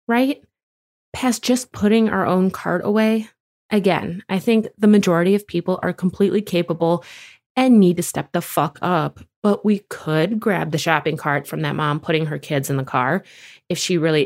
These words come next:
is struggling. We can get the door for an older gentleman, toss all of our towels in one pile before we leave a hotel room,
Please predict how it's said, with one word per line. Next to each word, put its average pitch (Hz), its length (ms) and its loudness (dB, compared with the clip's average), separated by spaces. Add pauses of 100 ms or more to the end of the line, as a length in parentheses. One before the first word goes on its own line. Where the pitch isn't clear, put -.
is 196 280 2
struggling. 139 720 -4 (600)
We 185 60 -2
can 220 140 0
get 196 140 0
the 214 80 2
door 170 300 2
for 185 160 0
an 165 80 2
older 165 300 0
gentleman, 160 640 -2 (240)
toss 185 240 -4
all 156 220 -4
of 165 80 -6
our 165 100 0
towels 160 380 -2
in 147 220 -2
one 160 220 0
pile 160 340 -2
before 160 340 0
we 147 120 0
leave 151 380 -2
a - 80 -8
hotel 151 460 -2
room, 156 400 0